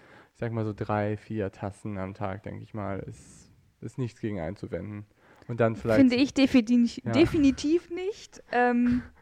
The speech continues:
Speaker 1: <laughs> Aber wir sind auch schon kleine Süchtis.
Speaker 2: Wir sind schon
Speaker 1: Sucht-,
Speaker 2: Suchtis.
Speaker 1: ja.
Speaker 2: Das kann man nicht anders sagen. Es ist einfach so lecker.
Speaker 1: <laughs>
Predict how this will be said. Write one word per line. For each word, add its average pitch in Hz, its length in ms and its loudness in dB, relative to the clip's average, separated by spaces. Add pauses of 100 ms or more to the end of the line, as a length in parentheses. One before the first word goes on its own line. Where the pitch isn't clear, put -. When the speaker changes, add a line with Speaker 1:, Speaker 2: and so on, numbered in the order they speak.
Speaker 1:
<laughs> - 300 -20
Aber 117 120 -2
wir 127 80 4
sind 127 80 0
auch 113 120 2
schon 120 180 -6
kleine 113 260 -2
Süchtis. 113 600 -8
Speaker 2:
Wir 220 80 -10
sind 226 180 -8
schon 208 180 -6
Speaker 1:
Sucht-, 196 140 -8 (100)
Speaker 2:
Suchtis. 202 220 -12
Speaker 1:
ja. 117 260 -6 (600)
Speaker 2:
Das - 80 -20
kann 214 140 -14
man 208 120 -10
nicht 208 160 -14
anders 202 240 -14
sagen. 196 240 -16
Es 202 120 -12
ist 240 160 -4
einfach 285 300 -8
so 359 100 0
lecker. 277 580 0
Speaker 1:
<laughs> - 40 -12